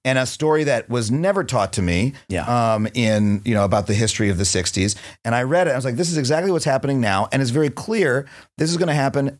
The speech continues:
Speaker 1: anytime you have a civil rights movement of any kind. You're gonna have an enormously powerful backlash,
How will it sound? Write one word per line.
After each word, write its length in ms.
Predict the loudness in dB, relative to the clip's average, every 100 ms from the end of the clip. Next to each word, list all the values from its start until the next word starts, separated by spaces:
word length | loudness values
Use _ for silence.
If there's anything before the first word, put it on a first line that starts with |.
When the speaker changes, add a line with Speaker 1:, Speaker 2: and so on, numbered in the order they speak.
| -4
Speaker 1:
anytime 800 | 0 0 -2 -2 0 0 -2 -2
you 100 | -2
have 100 | 0
a 40 |
civil 240 | -2 0 0
rights 280 | 0 0 -2
movement 320 | -2 -2 -2
of 100 | -2
any 160 | -2
kind. 300 | 0 0 0
You're 80 | 0
gonna 80 | 0
have 80 | 0
an 80 | 0
enormously 320 | 0 -2 0
powerful 320 | 0 0 0
backlash, 480 | 0 0 0 0